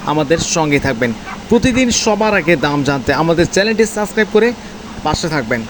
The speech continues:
তো আজকে সারা বাংলাদেশে ব্রয়লার মুরগির কী দাম চলছে, কোন জেলায় কী দাম চলছে, অবশ্যই আপনাদের জানিয়ে দেবো। সে সাথে বলতে চাই, আহ, আপনাদের এলাকায় কী দাম চলছে, অবশ্যই কমেন্ট করে আমাদের জানাবেন। আরেকটি কথা হচ্ছে, যারা ভালো মানের এ গ্রেডের বাচ্চা নিতে চাচ্ছেন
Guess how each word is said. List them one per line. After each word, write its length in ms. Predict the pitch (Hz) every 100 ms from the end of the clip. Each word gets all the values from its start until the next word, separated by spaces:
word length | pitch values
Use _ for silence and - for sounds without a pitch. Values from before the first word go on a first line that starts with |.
| - - - - 220
তো 60 |
আজকে 340 | 233 240 262 254
সারা 240 | 226 226
বাংলাদেশে 420 | 233 233 220 233
ব্রয়লার 340 | 180 180 208 202
মুরগির 200 | 214 208
কী 100 | 202
দাম 240 | 170 180
চলছে, 360 | 175 185 175 202 -
কোন 200 | 214 214
জেলায় 260 | 214 208
কী 120 | 185 175
দাম 220 | 180 180
চলছে, 240 | 190 190
অবশ্যই 340 | 156 165 202 214
আপনাদের 340 | 180 170 165
জানিয়ে 220 | 156 151
দেবো। 260 | 147 180 233 - - -
সে 160 | -
সাথে 260 | 262 262 262
বলতে 320 | 190 208 233
চাই, 240 | 220 180 117 - - -
আহ, 300 | - 156 160 147
আপনাদের 380 | 175 190 214 214
এলাকায় 300 | 202 208 208 -
কী 100 | 202
দাম 200 | 180 180
চলছে, 320 | 196 190 226
অবশ্যই 380 | 170 175 185 208 -
কমেন্ট 280 | 165 175
করে 120 | 175 165
আমাদের 300 | 156 160 147
জানাবেন। 380 | 151 143 208 220 - -
আরেকটি 280 | 151 196 233
কথা 180 | 214 220
হচ্ছে, 280 | 220 214 220
যারা 240 | 170 180
ভালো 260 | 156 151 190
মানের 200 | 190 190
এ 200 | - 170
গ্রেডের 280 | 175 185 175
বাচ্চা 280 | 165 -
নিতে 200 | 175 156
চাচ্ছেন 400 | 185 175 - 220